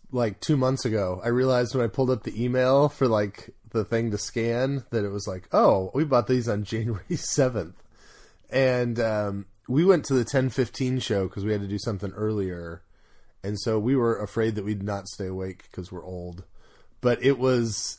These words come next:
it was amazing. Like, the theater was full. There was a ton of people wearing, like, Captain Marvel hats and T-shirts and merchandise. And, um,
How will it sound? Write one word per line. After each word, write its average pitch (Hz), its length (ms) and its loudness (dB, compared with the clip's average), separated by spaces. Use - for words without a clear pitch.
it 131 40 2
was 160 140 4
amazing. 120 420 4
Like, 110 200 0
the 113 80 0
theater 120 480 2
was 107 200 0
full. 127 440 4
There 117 80 2
was 101 120 0
a 101 60 -6
ton 123 220 -2
of 110 80 -4
people 113 260 -2
wearing, 107 240 -2
like, 101 200 -6
Captain 110 340 -4
Marvel 98 260 0
hats 101 400 -4
and 85 160 -8
T-shirts 107 640 -4
and 90 120 -6
merchandise. 110 1000 -2
And, 92 560 -6
um, 92 560 -4